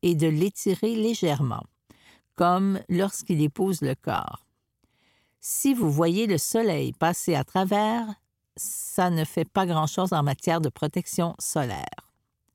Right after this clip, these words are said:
Pour marcher vers l'épicerie, le facteur de protection de son t-shirt est d'une importance relative,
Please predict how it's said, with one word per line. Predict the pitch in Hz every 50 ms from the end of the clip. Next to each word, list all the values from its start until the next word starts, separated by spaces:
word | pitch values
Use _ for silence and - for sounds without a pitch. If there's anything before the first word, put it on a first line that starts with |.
| _ _ _ _ _ _ _ _ _ _ _ _ _ _ _ _ _ _ _ _ _ _ _ _ _
Pour | - 233 233
marcher | 226 254 240 - - - 381 403
vers | 311 233 156 151 156
l'épicerie, | 160 147 143 - - 202 - - - - 269 269 254
le | 196 165
facteur | 143 - 196 180 - _ - 214 220 214
de | 185 147
protection | - - - 151 - - 160 - - - - 202 196 196 190
de | 160 156 143
son | - - - 151 143 139
t-shirt | 135 - - 175 - - - 190 190 185 -
est | 165 135 151
d'une | 143 143 139 143
importance | 143 143 143 - 147 135 - - - 170 175 175 156 - -
relative, | - 143 135 139 139 147 - - - 180 156 139 107 117 -